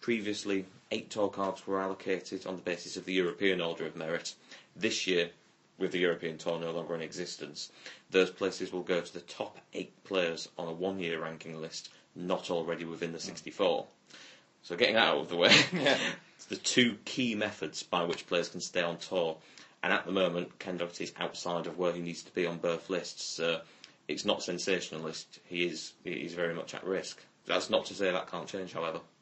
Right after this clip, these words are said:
Speaker 2: Hmm. This is not your area, but there's also, there are these wild card, uh, I mean, Steve Davis had one, James Watanabe. He,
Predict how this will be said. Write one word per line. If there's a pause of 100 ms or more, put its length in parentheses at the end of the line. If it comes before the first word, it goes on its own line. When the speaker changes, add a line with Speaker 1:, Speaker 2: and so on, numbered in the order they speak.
Speaker 2:
Hmm. (720)
This
is
not
your
area,
but
there's
also, (340)
there
are
these (160)
wild
card, (240)
uh,
I
mean,
Steve
Davis
had
one,
James
Watanabe. (640)
He,